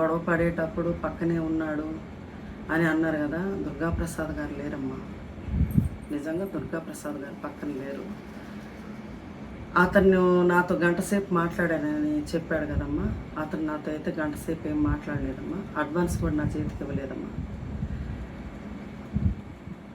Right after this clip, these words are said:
మా అబ్బాయి అసిస్టెంట్ చేతికి ఇచ్చాడు, నేను లేనప్పుడు అసిస్టెంట్ చేతికి ఇచ్చాడు. మా అబ్బాయి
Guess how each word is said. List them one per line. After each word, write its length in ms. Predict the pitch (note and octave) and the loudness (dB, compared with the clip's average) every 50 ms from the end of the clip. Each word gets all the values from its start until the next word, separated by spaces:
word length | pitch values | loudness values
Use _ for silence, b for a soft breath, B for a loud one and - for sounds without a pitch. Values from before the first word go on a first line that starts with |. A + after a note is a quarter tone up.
| - - - - - - - - - | -14 -14 -14 -14 -14 -16 -16 -6 -2
మా 160 | E3+ E3 D#3+ D#3 | -2 0 0 0
అబ్బాయి 320 | D3+ D3 D#3 E3+ E3 D#3 | 0 2 2 2 2 0
అసిస్టెంట్ 680 | D#3 D#3+ D#3+ - G3 F3 - - D#3+ D3 - - - | 0 -2 -2 -2 -4 -4 -4 -4 -4 -4 -4 -6 -6
చేతికి 240 | D3 D3+ - - - | -8 -8 -8 -10 -10
ఇచ్చాడు, 560 | - - - C#3 - - - - - - D4 | -12 -10 -10 -8 -8 -8 -8 -10 -8 -4 0
నేను 200 | D4 D3 C#3+ C#3 | 0 0 0 0
లేనప్పుడు 480 | C#3 D3 D3+ D#3 D#3+ D#3+ - - D#3 F3+ | 0 0 0 0 -2 -2 -2 -2 0 0
అసిస్టెంట్ 640 | G3 F#3+ F3 E3 - - - - - E3+ D#3+ D3 | 0 0 0 -2 -4 -4 -4 -2 -2 0 0 -2
చేతికి 380 | - - D3+ D3 C#3+ - - - | -2 -2 -4 -4 -4 -6 -6 -8
ఇచ్చాడు. 500 | - - - - - - - - - - - - - | -8 -8 -8 -8 -8 -8 -10 -10 -10 -12 -12 -10 -8
మా 80 | - C#3+ | -6 -6
అబ్బాయి 360 | C#3+ - D#3 F3 F3+ F3+ E3+ | -6 -4 -2 0 0 0 0